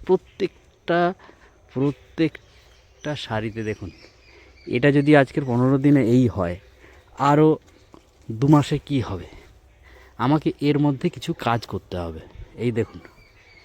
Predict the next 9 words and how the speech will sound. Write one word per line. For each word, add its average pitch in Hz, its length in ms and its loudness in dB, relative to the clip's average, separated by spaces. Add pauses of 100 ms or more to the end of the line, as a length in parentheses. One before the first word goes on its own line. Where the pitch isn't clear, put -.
(200)
এরই 127 200 -2
মধ্যে 120 280 -4
এত 113 160 -4
বড় 95 200 -4
বড়, 107 180 -2
এইগুলো 131 240 -2
ফাঁকা 131 300 -6
করে 135 200 -6
দিয়েছিলাম। 113 380 -10